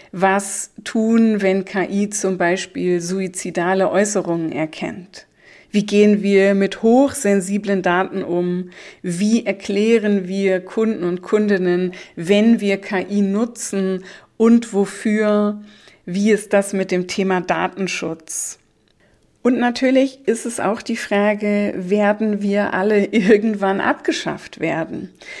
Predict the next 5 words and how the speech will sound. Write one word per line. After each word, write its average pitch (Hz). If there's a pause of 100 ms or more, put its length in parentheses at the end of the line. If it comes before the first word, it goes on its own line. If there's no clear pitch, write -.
(180)
Ich 185
habe 202
ein 185
Programm 190
gesehen, 208